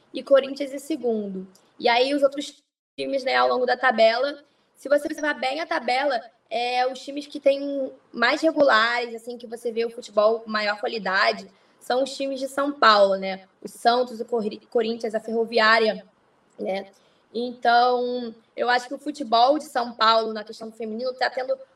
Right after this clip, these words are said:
muito mais investimento que, por exemplo, o futebol do Rio de Janeiro, que tem o Flamengo jogando,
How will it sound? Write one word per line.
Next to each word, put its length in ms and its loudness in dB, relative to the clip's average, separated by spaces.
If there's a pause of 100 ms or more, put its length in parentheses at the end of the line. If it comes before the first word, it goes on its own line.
muito 320 -2
mais 200 0
investimento 720 -2
que, 100 -10
por 160 -2
exemplo, 440 -4 (300)
o 380 -4
futebol 400 4
do 100 0
Rio 240 -4
de 60 -8
Janeiro, 520 2 (360)
que 160 -8
tem 480 0
o 140 -2
Flamengo 560 2
jogando, 760 0